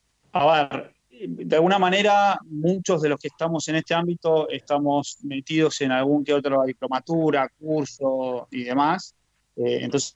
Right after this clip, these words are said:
todo lo que estamos haciendo desde amda es certificar y avalar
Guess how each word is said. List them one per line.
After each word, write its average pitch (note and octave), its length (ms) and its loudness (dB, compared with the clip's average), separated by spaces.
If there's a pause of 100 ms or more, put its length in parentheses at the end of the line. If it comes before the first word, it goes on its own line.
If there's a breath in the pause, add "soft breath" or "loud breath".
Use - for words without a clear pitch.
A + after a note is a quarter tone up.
(160)
todo D#3 120 -2
lo D3+ 60 2
que C3+ 60 0
estamos D3 300 -2
haciendo D3 320 0
desde C3+ 240 -2
amda D3 420 2
es D3+ 320 -2 (260)
certificar C#3 720 -6
y E3 60 2
avalar D#3 580 0